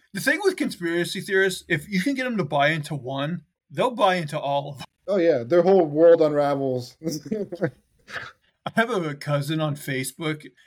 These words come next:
Speaker 1: and he recently was posting things that, like, "Are y'all ready to apologize for the conspiracy theorists in your life over the last past couple years or whatever?" And it's just funny with him in particular, because he's one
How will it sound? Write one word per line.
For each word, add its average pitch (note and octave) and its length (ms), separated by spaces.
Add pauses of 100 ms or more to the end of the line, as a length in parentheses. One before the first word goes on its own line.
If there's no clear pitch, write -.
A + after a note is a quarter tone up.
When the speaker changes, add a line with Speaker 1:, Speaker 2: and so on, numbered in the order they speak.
(140)
Speaker 1:
and F#3 120
he G3 80
recently G3+ 440
was D#3 200
posting C#3+ 480
things D#3 320
that, D3+ 120
like, C#3 360 (320)
"Are E3 120
y'all E3 320
ready D#3+ 280
to D3+ 120
apologize D3+ 760
for C#3+ 280
the C3 400
conspiracy D3+ 640
theorists D#3 420
in D#3+ 100
your D#3 140
life D#3 440 (240)
over D#3+ 180
the D#3+ 60
last D#3 300
past D#3+ 340
couple D#3 220
years D#3 260
or E3 80
whatever?" F3 460 (420)
And G3+ 220
it's G#3+ 220
just C4+ 160
funny A#3 220
with G3+ 160
him F3 180
in F#3 100
particular, D#3+ 680 (120)
because D#3 380 (320)
he's G#3+ 260
one B3+ 220